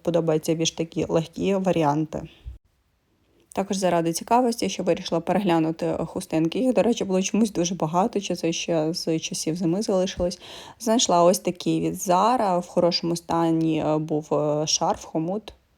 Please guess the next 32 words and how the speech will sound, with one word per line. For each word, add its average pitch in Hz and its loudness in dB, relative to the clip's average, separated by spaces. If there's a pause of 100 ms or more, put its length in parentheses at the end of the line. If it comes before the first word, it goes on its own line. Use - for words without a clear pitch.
не 185 0
хомут, 160 0
а 160 -2
шарф - -4
точніше. - -4
Е, - -6 (140)
як 240 4
бачите, 208 2
вийшла 202 4
тільки 226 0
з 190 -2
одною 180 2
хустинкою, 160 -4
про 170 -6
що - -4
навіть 175 0
не 170 0
пошкодувала, 175 2
бо 170 -2
не 220 0
було 165 4
таких - -6
речей, 202 0
які - -2
б 165 0
хотілося 160 0
взяти 160 0
чи - -4
собі, 208 0
чи - -8
на 165 4
перепродажу. - -4